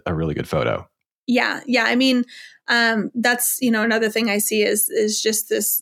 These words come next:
Speaker 2: this awkward kind of, you know, distance between you and your subject. So either get really close, or it is okay to be really far away if you're trying to shoot a landscape and you want the person to provide some scale.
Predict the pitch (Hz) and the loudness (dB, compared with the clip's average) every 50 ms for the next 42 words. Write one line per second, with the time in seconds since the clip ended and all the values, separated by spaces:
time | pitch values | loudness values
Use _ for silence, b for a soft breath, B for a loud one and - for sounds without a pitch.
0 | - _ - 214 220 208 208 - - - - 226 233 254 240 - 247 240 226 220 | -8 _ -10 -6 -4 -4 -4 -4 -6 -6 -6 -4 -4 -4 -4 -2 0 2 2 4
1 | 220 220 226 214 214 - 226 - - 220 226 214 214 214 220 - - - - 214 | 4 4 2 0 -2 -4 -6 -6 -2 -2 0 0 0 -2 -4 -6 -10 -6 -4 -4
2 | 208 - _ _ _ - 240 214 208 - - - - - 247 208 208 240 226 220 | -4 -4 _ _ _ -2 -2 -2 -2 -2 -6 -8 -6 -4 -2 0 2 2 2 2
3 | - 226 220 214 - 220 214 - 226 214 214 208 214 220 208 202 208 - 214 214 | 0 -2 -2 -2 -2 -4 -2 0 0 2 2 2 2 0 0 0 0 -2 -2 -2
4 | 208 - - - - - 233 226 220 - - 240 233 226 220 233 226 - 220 214 | -2 -2 -2 -2 -2 -2 0 0 0 0 0 0 2 2 2 0 -2 -2 -2 0
5 | 226 226 240 226 226 - - 240 226 254 311 349 349 - - B B B B B | 0 2 2 0 0 0 0 0 2 2 2 0 0 -2 -4 B B B B B
6 | B - 359 370 277 240 233 240 254 - - _ - 254 277 320 392 392 415 381 | B -2 0 2 2 2 2 2 0 -2 -6 _ 0 0 2 4 2 2 2 0
7 | 277 - - 294 277 277 233 254 233 214 233 240 233 226 220 220 226 220 226 226 | 0 0 0 2 2 2 2 2 2 2 2 2 2 2 0 0 0 0 2 2
8 | 220 226 233 233 214 - - 233 226 - 214 214 208 - - 233 226 233 233 226 | 2 2 2 2 0 0 0 -2 0 0 -2 -2 -2 -2 -2 0 2 2 2 2
9 | 214 214 - - 254 247 240 226 214 214 226 226 220 220 208 - 226 220 220 220 | 2 0 0 0 0 0 0 2 0 0 0 0 0 0 0 0 2 2 2 2
10 | 220 - 233 233 233 226 233 233 233 233 214 - - 233 226 220 - 226 226 214 | 0 0 2 2 2 0 0 -2 -2 -4 -6 -4 -2 0 0 0 0 0 -2 -2
11 | - 233 233 - - - - - 226 208 220 208 220 226 214 214 - 214 196 - | 0 0 0 0 -2 -2 -4 -2 -2 0 0 0 0 0 0 -2 -2 -2 -2 -2
12 | - - - - 214 214 220 240 269 294 | -2 -2 0 0 0 0 0 0 -2 -2